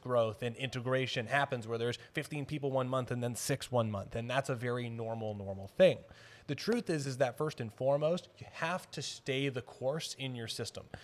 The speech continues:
Pick one simple system, identify the things that are working, and double down on that.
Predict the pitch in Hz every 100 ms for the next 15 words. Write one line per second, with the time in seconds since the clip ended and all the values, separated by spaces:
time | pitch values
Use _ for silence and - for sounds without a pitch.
0 | - - 160 160 117 110 127 165 196 -
1 | - 147 190 185 151 120 131 139 127 131
2 | 160 160 165 156 143 135 131 123 107 107
3 | 120 120 117 110 131 131 151 147 123 123
4 | 123 135 113 104 101 101